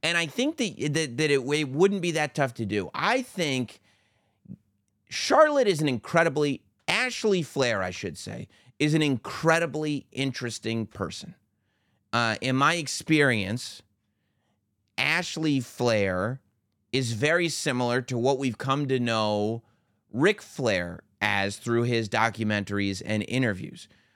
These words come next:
which is s-, somebody that's complicated, somebody that, that really values their performance, somebody that has incredible insecurities no matter what levels of success that they get,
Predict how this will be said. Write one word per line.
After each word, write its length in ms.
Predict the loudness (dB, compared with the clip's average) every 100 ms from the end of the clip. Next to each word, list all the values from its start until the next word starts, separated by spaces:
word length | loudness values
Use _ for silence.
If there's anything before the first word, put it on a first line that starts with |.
| _
which 280 | 0 0 2
is 400 | 0 0 -2 -8 _ -12
s-, 600 | -8 -8 -8 -12 -14 -18 -14
somebody 440 | -8 -4 0 0 0
that's 180 | -4
complicated, 640 | -4 -2 -2 -6 -8 -10 -18 _ _ _ _ _ _ _
somebody 420 | -4 0 2 2
that, 300 | 2 0 0
that 160 | -2 -2 _ _ -20 _ -6
really 360 | 0 2 2
values 540 | 2 2 4 2 2 2
their 160 | -2
performance, 680 | -2 -6 -4 -2 -4 -6 -20 _ _ _ _ _ _ _
somebody 580 | -4 0 2 4 4 2
that 320 | 2 0 0 -2
has 760 | 0 2 4 2 0 -4 -10 -16 _ _ _ _ -2
incredible 680 | -2 -2 4 6 6 4
insecurities 920 | 4 0 -2 -2 0 0 0 -6 -10 -16 -6
no 180 | 0 2
matter 560 | 2 4 4 4 0 -4
what 440 | -2 4 4 2
levels 460 | 2 2 2 -2 -2
of 140 | -6
success 640 | -6 -8 -6 -4 -4 -6 -8
that 180 | -6
they 140 | -4 -4
get, 360 | -4 -6 -6